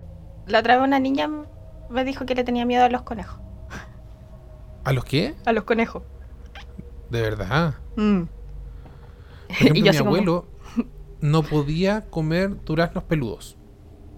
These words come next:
Speaker 1: Nah.
Speaker 2: Pero no porque le diera miedo, sino porque la sensación del durazno peludo en sus manos le producía repulsión.
Speaker 1: Ah, ya. Pero era más como,
Speaker 2: ¿Cachai?
Speaker 1: como repulsión que como miedo, po.
Speaker 2: Claro.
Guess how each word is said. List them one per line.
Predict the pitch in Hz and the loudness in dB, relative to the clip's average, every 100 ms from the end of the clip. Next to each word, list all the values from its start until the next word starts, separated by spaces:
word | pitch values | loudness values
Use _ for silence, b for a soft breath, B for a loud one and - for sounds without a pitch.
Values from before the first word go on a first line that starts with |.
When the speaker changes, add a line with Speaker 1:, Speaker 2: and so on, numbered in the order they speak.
| - - - - - - - - - - - - - - | -18 -18 -18 -18 -18 -18 -18 -16 -16 -16 -18 -18 -14 -2
Speaker 1:
Nah. | 214 202 196 190 185 | 2 8 10 12 12
Speaker 2:
Pero | 156 | 10
no | 185 | 8
porque | 214 | 6
le | 226 | 4
diera | 214 208 | 6 6
miedo, | 185 208 175 110 98 - | 6 6 4 2 -2 -10
sino | - - 160 | -6 4 4
porque | 156 160 165 | 4 2 2
la | 147 | 2
sensación | 156 147 139 - - 240 156 | 2 0 2 2 2 2 4
del | 143 139 | 2 2
durazno | 139 185 208 | 4 4 2
peludo | 185 160 180 | 2 2 4
en | 202 | 2
sus | 196 | 2
manos | 147 143 190 233 247 - - - B B B | 2 4 2 0 -4 -8 -20 -20 B B B
le | 165 160 | 2 4
producía | 170 165 - 180 | 6 4 2 2
repulsión. | 160 135 - 98 - - - - - - | 2 0 -2 -8 -10 -20 -20 -20 -18 0
Speaker 1:
Ah, | - 220 226 226 226 220 | 6 8 6 4 2 0
ya. | 190 180 156 - - - | -2 -2 -4 -10 -18 -10
Pero | 196 196 | -4 0
era | 226 240 | 2 0
más | 247 | -2
como, | - 254 233 | -2 -2 0
Speaker 2:
¿Cachai? | 220 208 170 208 - | 0 2 0 -2 -10
Speaker 1:
como | - 220 | -6 -2
repulsión | 220 214 208 202 240 240 | -2 -2 -4 -6 -6 -6
que | 254 | -8
como | 254 262 262 | -8 -6 -4
miedo, | 262 190 185 | -6 -8 -12
po. | - - - - - - - | -16 -20 -20 -20 -20 -20 2
Speaker 2:
Claro. | 214 196 117 104 | 6 6 4 -2